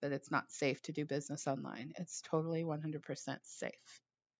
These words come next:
And work with business and partner with businesses that feel safe, right? Like, I, like,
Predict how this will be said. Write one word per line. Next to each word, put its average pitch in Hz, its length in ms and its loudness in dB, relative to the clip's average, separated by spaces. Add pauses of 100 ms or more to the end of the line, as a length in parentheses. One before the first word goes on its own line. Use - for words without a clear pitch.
(1900)
And 196 140 10
work 226 300 12
with 180 240 12 (440)
business 185 460 8
and 165 160 4
partner 185 400 10
with 156 220 8 (100)
businesses 156 640 6 (520)
that 151 180 12
feel 160 180 10
safe, 165 380 6 (180)
right? 170 300 6
Like, 165 180 2
I, 156 140 12 (160)
like, - 180 0